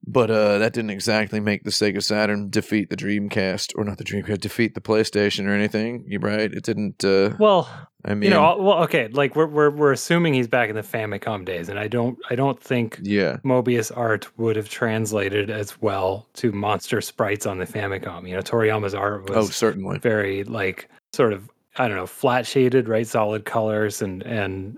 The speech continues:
Speaker 2: and, uh, distinct features that, that scale down well.
Speaker 1: Yeah.
Speaker 2: Um, I don't know that Mobius could have designed characters that translated well to the Famicom.
Speaker 1: Yeah, I mean, the core of Dragon Quest is still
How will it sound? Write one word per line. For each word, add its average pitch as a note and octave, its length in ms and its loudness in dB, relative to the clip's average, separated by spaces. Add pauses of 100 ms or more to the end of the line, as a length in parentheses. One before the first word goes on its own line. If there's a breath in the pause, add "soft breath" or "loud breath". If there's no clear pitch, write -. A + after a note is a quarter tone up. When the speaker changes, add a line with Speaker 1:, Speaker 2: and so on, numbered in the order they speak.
Speaker 2:
and, G2+ 320 -2
uh, G2 160 -2
distinct A#2 760 0
features A#2+ 760 0 (240 soft breath)
that, A2 240 -2
that A#2 120 -2
scale A2+ 520 0
down G#2 440 -2
well. A#2 320 2
Speaker 1:
Yeah. G2+ 280 4
Speaker 2:
Um, G#2 420 0
I A2+ 120 -2
don't A2 180 -2
know G#2+ 160 0
that G#2+ 180 -2
Mobius A2 760 0
could A#2+ 160 0
have G#2 120 -6
designed G#2+ 480 -2
characters G2+ 540 -2
that G2+ 160 -4
translated G2+ 680 -2
well F#2+ 340 -2
to G#2 200 2
the F#2 100 0
Famicom. G2+ 600 -6 (280)
Speaker 1:
Yeah, G#2+ 460 2
I A#2 80 -2
mean, A#2+ 260 -2
the B2 140 2
core D3+ 380 4
of C3 120 2
Dragon B2 400 4
Quest G2+ 480 2
is G2 120 -4
still G#2 580 4